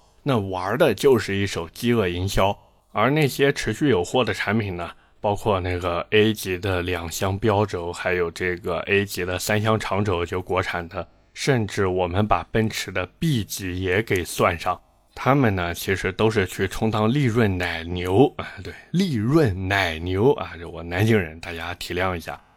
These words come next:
还能吸引那些本来预算就差点意思的人去买，或者呢，吸引那些我只是想要一个造型的客户。那像我身边很多买奔驰那个C L A的，其实就是这样。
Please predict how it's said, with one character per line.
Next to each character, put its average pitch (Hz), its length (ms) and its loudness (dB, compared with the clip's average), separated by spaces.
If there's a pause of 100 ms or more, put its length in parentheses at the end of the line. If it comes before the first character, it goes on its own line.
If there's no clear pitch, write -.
(200)
还 110 160 0
能 120 240 4
吸 147 320 -2
引 92 180 0
那 87 160 -2
些 92 280 0
本 85 260 -4
来 82 180 -6
预 117 180 4
算 95 220 -2
就 90 140 -2
差 - 200 -2
点 87 240 -4
意 113 80 -2
思 - 180 -4
的 85 80 0
人 85 160 -4
去 98 200 -4
买， 85 220 -4 (280)
或 104 160 0
者 90 160 -2
呢， 82 200 -6
吸 - 180 0
引 90 140 2
那 90 120 2
些 90 200 0
我 110 180 0
只 - 160 -2
是 165 160 0
想 90 220 -2
要 104 180 2
一 92 60 -2
个 107 100 0
造 107 180 0
型 87 160 -4
的 95 120 -2
客 92 240 -4
户。 90 220 -6 (320)
那 110 120 2
像 98 200 0
我 82 120 -2
身 95 200 0
边 95 160 0
很 85 200 -6
多 98 160 0
买 90 220 0
奔 98 160 -2
驰 92 180 -6
那 92 100 -6
个 85 180 -6
C 147 360 2
L 87 300 -4
A 113 140 2
的， 90 180 -2
其 - 120 -12
实 95 160 0
就 101 160 2
是 87 60 0
这 87 160 0
样。 78 180 0